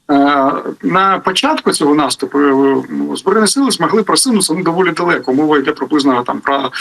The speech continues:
е, декілька кілометрів. Ну, тобто це означає те, що змогли прорвати там першу, другу лінію оборони, як мінімум, ем, і, е, зайшли доволі глибоко.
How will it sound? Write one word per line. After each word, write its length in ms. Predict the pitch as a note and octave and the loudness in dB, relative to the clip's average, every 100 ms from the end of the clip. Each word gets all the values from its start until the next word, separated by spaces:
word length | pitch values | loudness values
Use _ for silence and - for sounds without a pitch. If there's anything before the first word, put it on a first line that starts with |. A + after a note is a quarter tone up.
| - - | -12 -2
е, 180 | C#3+ C3 | 0 2
декілька 440 | C#3+ F3+ D#3 D#3 | 2 0 0 0
кілометрів. 640 | C#3+ F#3+ F#3+ F#3 D#3 - A#2 D3 | 0 2 2 2 0 -2 -2 0
Ну, 100 | D3+ | 2
тобто 240 | D3+ C#3+ | 2 0
це 160 | C3 F#3+ | 0 -2
означає 400 | F3+ E3 G3 F3 | -2 -2 -2 0
те, 120 | F#3+ | -2
що 140 | D#3+ | -2
змогли 280 | C#3+ C#3+ D#3+ | 0 0 0
прорвати 380 | D#3 D3+ D3+ D3 | 0 0 0 0
там 160 | C3 | -2
першу, 320 | B2 D3+ - C3 | 0 0 0 0
другу 280 | C#3+ C3+ | 2 2
лінію 240 | D3 C#3+ C#3+ | 2 4 2
оборони, 340 | - C#4 D4 | 2 2 2
як 160 | B3+ - | 2 2
мінімум, 380 | A3 G3+ F#3 C#3+ - - _ | 2 4 2 0 -8 -14 _
ем, 600 | D#3+ D#3 D3+ D#3 D#3 - | 0 2 4 4 4 2
і, 220 | G#3+ A3+ A#3 | 0 2 4
е, 640 | G3 F3 D3+ D#3 D3+ C#3 C#3 | 4 2 0 0 0 0 -4
зайшли 520 | C#3+ D#3+ - G#3+ G#3+ F#3 - _ _ _ _ _ _ _ - | -4 -4 0 2 2 0 -6 _ _ _ _ _ _ _ -2
доволі 300 | D#3 E3+ F3 | 0 2 2
глибоко. 480 | F#3+ F#3+ B2+ B2 | 2 2 0 -2